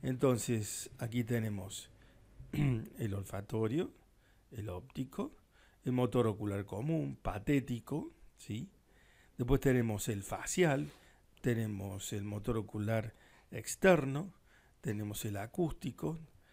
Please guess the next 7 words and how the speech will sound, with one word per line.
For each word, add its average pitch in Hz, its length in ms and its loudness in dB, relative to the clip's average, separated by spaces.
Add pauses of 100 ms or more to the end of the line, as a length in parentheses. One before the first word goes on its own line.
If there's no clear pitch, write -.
(220)
etcétera. 107 580 -8
Entonces, 165 400 -2 (340)
de 151 160 10
acuerdo 160 640 10
al 147 160 8
órgano 143 400 6
comprometido 214 960 2